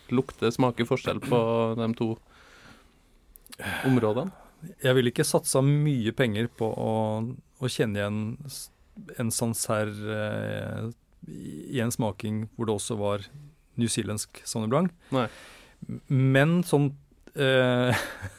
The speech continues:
Speaker 2: <laughs> jeg kan driste meg til å si at, eh, det, det er vel n-,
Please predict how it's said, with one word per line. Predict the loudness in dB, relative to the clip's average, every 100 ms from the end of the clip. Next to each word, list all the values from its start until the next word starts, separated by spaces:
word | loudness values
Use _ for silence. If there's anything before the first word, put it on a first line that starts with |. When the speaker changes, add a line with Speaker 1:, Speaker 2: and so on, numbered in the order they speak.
| 0 0 -4
Speaker 2:
<laughs> | -10 -8 -12 -12 -14 -16 -12 -8
jeg | -4
kan | 0 2 2
driste | 2 2 -2
meg | -2
til | 0
å | 0
si | 2 0
at, | 0 0
eh, | 0 0 0 -2 -4
det, | -6 -6 -2
det | 0
er | 0 2 2 4
vel | 2 2 -2
n-, | -6 -4 -4